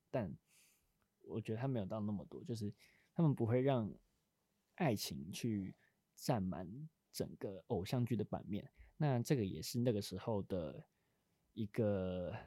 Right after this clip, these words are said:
很新的，算是突破嘛，或是新鲜感，对。因为那个时候可能观众可能都看腻了那种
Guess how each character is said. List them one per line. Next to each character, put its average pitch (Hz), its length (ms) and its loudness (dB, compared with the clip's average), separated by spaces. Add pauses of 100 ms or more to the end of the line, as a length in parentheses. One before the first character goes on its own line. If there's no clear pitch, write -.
(240)
很 95 300 -2
新 120 400 -2
的， 92 580 -2 (280)
算 120 240 0
是 107 460 2 (1400)
突 107 220 -2
破 104 340 4
嘛， 90 420 -8
或 110 200 -2
是 101 320 -2
新 110 200 0
鲜 107 160 0
感， - 160 -6 (160)
对。 - 220 -10 (480)
因 135 160 0
为 131 260 2 (320)
那 131 220 -2
个 120 60 4
时 110 100 0
候 107 80 2
可 104 100 -6
能 90 440 -6
观 110 180 0
众 107 240 0
可 92 140 -8
能 90 100 -4
都 98 340 -2 (340)
看 113 280 0
腻 104 200 4
了 80 60 -4
那 107 120 2
种 85 260 -2